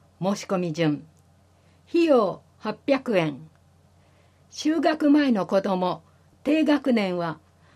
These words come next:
保護者同伴で来てください。作品を持ち帰る紙袋を持ってきてください。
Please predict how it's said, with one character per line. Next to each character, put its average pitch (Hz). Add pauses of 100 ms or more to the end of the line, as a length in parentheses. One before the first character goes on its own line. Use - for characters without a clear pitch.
保 -
護 285
者 226
同 220
伴 262
で 247
来 -
て 269
く 254
だ 220
さ 202
い。 160 (1200)
作 254
品 339
を 320
持 285
ち -
帰 294
る 220
紙 254
袋 240
を 151
持 226
っ -
て -
き -
て 160
く 165
だ 165
さ 156
い。 131